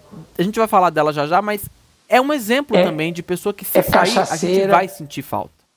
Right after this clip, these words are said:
Speaker 2: Que é uma
Speaker 1: É.
Speaker 2: coisa completamente
Speaker 1: É.
Speaker 2: fora do, do padrão, porque normalmente, né, teria que ser uma,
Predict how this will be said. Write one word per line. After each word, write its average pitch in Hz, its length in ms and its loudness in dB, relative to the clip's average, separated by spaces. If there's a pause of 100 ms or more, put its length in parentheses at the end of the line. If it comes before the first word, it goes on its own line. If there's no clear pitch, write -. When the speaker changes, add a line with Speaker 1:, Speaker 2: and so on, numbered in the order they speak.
(600)
Speaker 2:
Que 151 280 -2
é 156 60 4
uma 165 160 2
Speaker 1:
É. - 20 2
Speaker 2:
coisa - 460 2
completamente 156 1600 -2
Speaker 1:
É. - 20 -20
Speaker 2:
fora 151 560 2
do, 131 400 -4 (440)
do 139 180 -10
padrão, 143 760 2
porque 139 280 -6
normalmente, 139 720 -4
né, 156 160 0
teria 147 280 0
que - 80 -8
ser - 140 -4
uma, 139 240 0